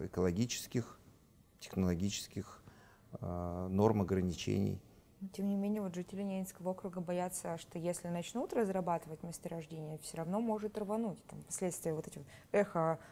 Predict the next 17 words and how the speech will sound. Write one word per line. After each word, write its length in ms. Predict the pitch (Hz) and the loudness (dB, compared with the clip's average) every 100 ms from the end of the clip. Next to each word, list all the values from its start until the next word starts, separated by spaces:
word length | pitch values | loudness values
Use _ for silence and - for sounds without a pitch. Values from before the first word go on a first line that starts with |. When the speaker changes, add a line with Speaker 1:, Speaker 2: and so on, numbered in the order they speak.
| - | -2
Speaker 2:
восьмидесятых, 720 | 190 208 185 196 196 175 165 | 0 2 0 4 4 4 0
девяностых. 520 | 156 165 180 180 156 - | -4 -2 0 -2 -6 -12
Вот 160 | - | -2
реально 420 | 175 208 226 202 185 | 8 10 10 8 4
ли, 100 | 175 | 0
ну, 140 | 233 | 0
может 340 | 202 214 254 - | 2 4 4 4
ли 60 | |
это 100 | 202 | 2
произойти? 720 | 185 208 202 208 208 - 302 453 - - - - | 4 6 8 6 4 2 2 0 -4 -14 -12 2
А, 320 | 190 185 180 | 6 8 6
и 100 | 202 | 4
вообще, 440 | 196 202 240 220 - | 0 4 6 8 6
изучали 540 | 214 196 208 254 262 | 2 2 4 4 6
ли 80 | 220 | 8
ваши 260 | 208 208 - | 8 6 4
специалисты, 840 | - 220 202 233 - - 196 | -4 2 4 4 2 4 4